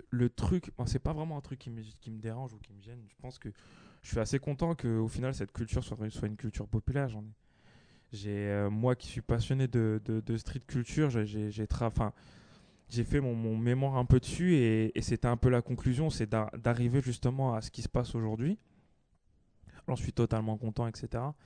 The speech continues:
Mais derrière moi, ce qui me gêne, c'est, euh, certes,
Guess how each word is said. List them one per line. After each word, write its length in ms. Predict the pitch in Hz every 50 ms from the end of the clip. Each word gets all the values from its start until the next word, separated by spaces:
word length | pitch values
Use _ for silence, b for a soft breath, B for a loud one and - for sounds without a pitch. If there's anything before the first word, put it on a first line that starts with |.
| B B B B B B B
Mais 100 | 107 110
derrière 220 | 120 123 143 147
moi, 140 | 143 147 147
ce 60 | -
qui 120 | - - 120
me 60 | 117
gêne, 340 | 107 131 143 156 151 107 - - -
c'est, 440 | - - - 117 117 123 117 - - -
euh, 380 | 110 113 110 110 110 110 110 117 b b b b b b b b b b b b
certes, 600 | - - - - 185 175 156 - - - -